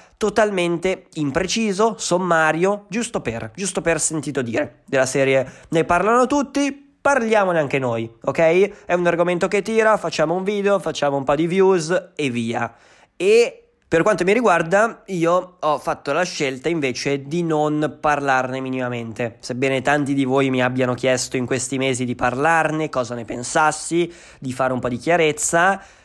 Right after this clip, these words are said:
siccome non mi sono mai concretamente informato, piuttosto che parlarne in modo sommario,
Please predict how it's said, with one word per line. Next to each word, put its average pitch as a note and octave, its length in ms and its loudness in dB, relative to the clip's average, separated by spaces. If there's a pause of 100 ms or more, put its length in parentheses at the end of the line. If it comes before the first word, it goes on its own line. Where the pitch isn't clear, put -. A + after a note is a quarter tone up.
(100)
siccome F#3 400 -2
non D3 180 2
mi D3 80 0
sono F3 240 0
mai D3+ 340 0
concretamente D3+ 1300 -2
informato, D#3+ 1040 0 (180)
piuttosto D3 560 0
che D3+ 240 2
parlarne C3 640 0
in B2 100 -4
modo C3+ 280 0
sommario, B2 840 -2